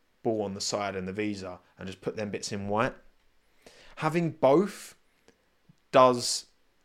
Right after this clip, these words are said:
upset me somewhat. It does upset me somewhat, I'll be honest. But,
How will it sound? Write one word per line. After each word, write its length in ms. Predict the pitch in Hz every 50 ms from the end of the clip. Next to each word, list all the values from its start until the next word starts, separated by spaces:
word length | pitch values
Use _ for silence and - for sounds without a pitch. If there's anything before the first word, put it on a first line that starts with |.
| _ _ _ _ - _ - - - - - - - - _ - - - -
upset 520 | 143 - - - - - - - - -
me 100 | 101 90
somewhat. 480 | - - 87 87 82 82 82 - - - - _ - _ _ _ _ -
It 160 | - - -
does 200 | 120 120 113 110
upset 400 | 92 - - - - - - -
me 80 | -
somewhat, 420 | - - - - - - - - - - - - - - - -
I'll 80 | - 92
be 120 | - 98
honest. 440 | 90 85 - - - - - - - -
But, 200 | - - - -